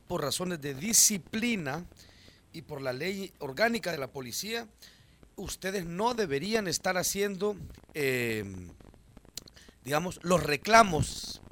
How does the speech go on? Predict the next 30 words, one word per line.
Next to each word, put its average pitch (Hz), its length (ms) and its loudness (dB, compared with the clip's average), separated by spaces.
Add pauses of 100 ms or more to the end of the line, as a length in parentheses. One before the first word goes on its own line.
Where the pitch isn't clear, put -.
(120)
que 156 80 -2
están 156 320 0
haciendo 170 680 0
en, 123 420 -2 (260)
en 151 160 -2
este 175 240 -2
momento. 127 420 -6 (400)
¿Qué 220 100 0
opina 226 280 8
usted 208 280 -2
de 208 80 0
ambas 175 240 0
cosas? 127 460 -4
Uno, 269 340 2 (360)
del, 143 520 -2
del 143 240 0
apego 208 400 8
a - 20 6
la 180 120 4
ley 202 240 4
que 185 160 -2
les 139 120 0
demanda 160 400 0
el 170 60 -4
director 160 440 0
de 190 80 -2
la 185 140 2
policía 196 560 4 (120)
y 185 180 -2
dos, 196 420 2